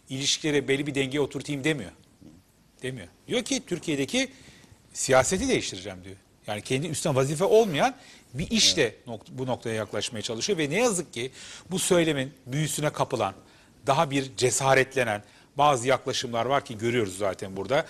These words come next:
Speaker 1: e, yansımalarında, kamuoyuna yapılan çeşitli söylemler, ortaya konan sözlerle bağlantılı olarak. Bu, e, tabii Türkiye'nin kendi içindeki ulusal birliğini,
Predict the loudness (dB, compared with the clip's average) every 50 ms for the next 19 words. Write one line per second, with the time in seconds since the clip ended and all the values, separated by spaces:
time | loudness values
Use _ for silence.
0 | -8 -18 -20 -14 -10 -8 -2 2 2 2 2 2 -2 -2 -2 -2 -2 -2 -4 -6
1 | -8 -4 -4 -4 -4 -2 -2 -2 -2 0 -2 -2 -2 -2 -4 -6 -6 -6 -10 -12
2 | -8 -4 -4 -4 -4 -4 -6 -6 -6 -8 -8 -10 -10 -4 -2 0 0 0 0 -2
3 | -2 -2 -4 -4 -4 -8 -18 -12 -4 -2 -2 0 0 -2 -2 0 0 -2 -2 -2
4 | -2 -4 -4 -4 -4 -2 0 0 0 0 0 0 2 2 2 2 0 -2 -4 -4
5 | -4 -4 -2 0 0 -2 -2 -4 -12 -18 -16 -16 -18 -20 -12 -6 -2 2 2 2
6 | 2 2 -2 -4 -2 0 0 2 2 2 0 0 -2 -8 -8 -8 -8 -8 -6 -2
7 | 0 0 0 0 -4 0 0 2 2 2 0 2 2 2 2 0 -4 -12 -10 -6
8 | -2 -2 0 0 -2 -6 -8 -10 -10 -10 -10 -8 0 4 6 6 6 6 4 -2
9 | -2 0 2 2 2 2